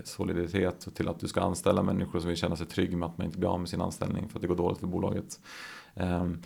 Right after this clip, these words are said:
till att vi ska kunna göra investeringar, långsiktiga investeringar framåt också.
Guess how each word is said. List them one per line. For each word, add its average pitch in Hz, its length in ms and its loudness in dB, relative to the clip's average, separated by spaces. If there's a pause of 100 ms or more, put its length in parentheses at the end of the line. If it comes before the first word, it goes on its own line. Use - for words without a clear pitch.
(240)
till 104 200 10
att 87 120 6
vi 85 60 2
ska 82 100 -2
kunna 90 200 6
göra 90 200 10
investeringar, 98 840 2 (140)
långsiktiga - 520 0
investeringar - 480 -4
framåt - 380 -4
också. - 200 -10